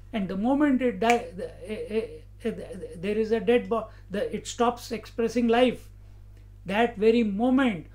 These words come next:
all the five elements want to go back to their totality.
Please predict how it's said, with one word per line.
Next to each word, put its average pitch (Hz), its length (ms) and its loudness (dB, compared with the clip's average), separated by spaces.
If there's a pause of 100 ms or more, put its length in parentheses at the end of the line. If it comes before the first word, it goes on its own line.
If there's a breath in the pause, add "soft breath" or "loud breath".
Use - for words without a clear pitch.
(180 soft breath)
all 254 340 4
the 226 120 4
five 220 340 2
elements 226 640 0 (160 loud breath)
want 214 280 0
to 220 80 2
go 202 240 8
back 220 340 0
to 233 100 0
their 208 180 0
totality. 190 960 -6